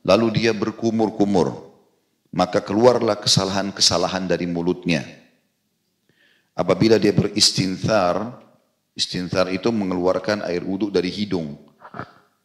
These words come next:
Kalau menghirupnya, kita waktu itu sampaikan satu cakupan tangan, setengah masuk ke mulut, setengahnya dihirup ke hidung. Kalau menghirupnya ini namanya, eh, apa namanya, em, istinsyak.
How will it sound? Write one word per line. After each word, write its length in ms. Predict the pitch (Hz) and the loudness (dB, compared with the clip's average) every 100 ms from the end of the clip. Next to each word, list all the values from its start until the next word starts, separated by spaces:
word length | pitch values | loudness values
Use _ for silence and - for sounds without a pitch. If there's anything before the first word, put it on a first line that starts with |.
| _ | _
Kalau 240 | - 98 | -4 0
menghirupnya, 880 | 104 107 101 107 110 135 95 98 110 170 - _ _ _ _ | 0 0 -4 -2 0 0 -2 -2 -2 -6 -12 _ _ _ _
kita 180 | 92 87 | -8 -6
waktu 220 | 82 92 | -6 -6
itu 80 | 92 | -6
sampaikan 560 | 92 82 87 98 104 | -4 -4 -6 -6 -6
satu 560 | 95 92 92 - - - | -6 -6 -10 -10 -18 -10
cakupan 400 | 90 95 90 87 | -8 -6 -6 -6
tangan, 300 | 82 87 131 175 - _ _ | -6 -6 -6 -10 -20 _ _
setengah 340 | - - 101 92 | -4 -2 -2 -2
masuk 240 | 90 92 | -2 -2
ke 80 | 90 | -2
mulut, 320 | 90 95 127 | -4 -2 0
setengahnya 400 | - - 92 104 | 0 -2 -4 -6
dihirup 400 | 98 92 92 92 | -6 -6 -4 -6
ke 80 | - | -6
hidung. 320 | 87 92 80 - - _ _ _ _ | -10 -8 -10 -12 -20 _ _ _ _
Kalau 240 | - 87 | -6 -4
menghirupnya 640 | 95 98 104 107 110 110 110 | -4 -6 -4 -2 -2 -4 -4
ini 480 | 104 120 151 - - _ | -2 -2 -4 -8 -16 _
namanya, 640 | 87 92 98 107 127 147 151 - - - - - | -10 -6 -4 -4 -4 -6 -10 -16 -18 -18 -18 -14
eh, 400 | 85 85 80 80 - - - | -8 -6 -6 -8 -10 -14 -14
apa 240 | 87 104 | -12 -10
namanya, 400 | 92 87 110 143 - - _ | -8 -8 -6 -8 -10 -20 _
em, 400 | 85 85 82 80 80 _ _ _ _ _ _ _ - | -10 -8 -8 -12 -16 _ _ _ _ _ _ _ -2
istinsyak. 800 | - - 107 98 123 104 - - | 0 0 -2 0 0 0 -4 -14